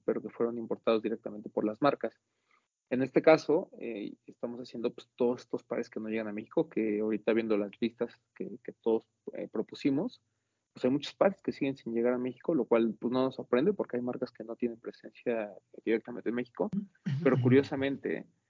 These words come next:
algunas de los pares que vamos a, de los que vamos a platicar, pues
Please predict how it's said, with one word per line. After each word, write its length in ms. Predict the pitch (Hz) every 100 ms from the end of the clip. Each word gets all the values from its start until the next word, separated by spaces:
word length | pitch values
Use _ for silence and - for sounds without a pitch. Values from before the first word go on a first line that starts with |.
| _ _ -
algunas 440 | 117 123 120 127
de 560 | 123 113 113 117 117 120
los 140 | 117 -
pares 240 | 127 127
que 120 | -
vamos 360 | 113 117 120 -
a, 120 | 82 - _
de 60 | 107
los 120 | 104
que 100 | -
vamos 160 | 117 123
a 60 |
platicar, 520 | 123 107 - 113 117 - _ _ -
pues 320 | 117 - _